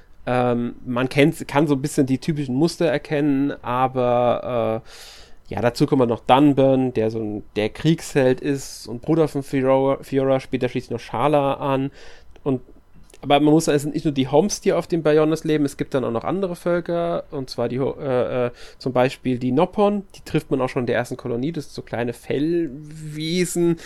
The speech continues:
mit Ohrhänden, Flügelhänden, wie man es auch nennen will. Ich finde die super süß, die kleinen Viecher, die sind so witzig. Ähm,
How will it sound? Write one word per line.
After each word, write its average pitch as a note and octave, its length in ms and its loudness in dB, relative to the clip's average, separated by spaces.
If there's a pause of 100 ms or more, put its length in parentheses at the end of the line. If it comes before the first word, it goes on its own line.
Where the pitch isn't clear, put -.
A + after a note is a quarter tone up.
(200)
mit - 440 2 (640)
Ohrhänden, F#3 1040 2
Flügelhänden, F3 960 2
wie D3 60 0
man E3 120 8
es D3 100 4
auch C3+ 140 2
nennen D3 260 4
will. C#3+ 60 0
Ich D3 80 0
finde D3+ 160 -2
die C#3+ 80 0
super D3+ 300 2
süß, - 320 2
die - 100 -8
kleinen - 400 0
Viecher, D#3+ 460 0 (340)
die D3 60 4
sind D3 100 6
so D#3+ 160 2
witzig. - 540 0 (760)
Ähm, C#3 520 8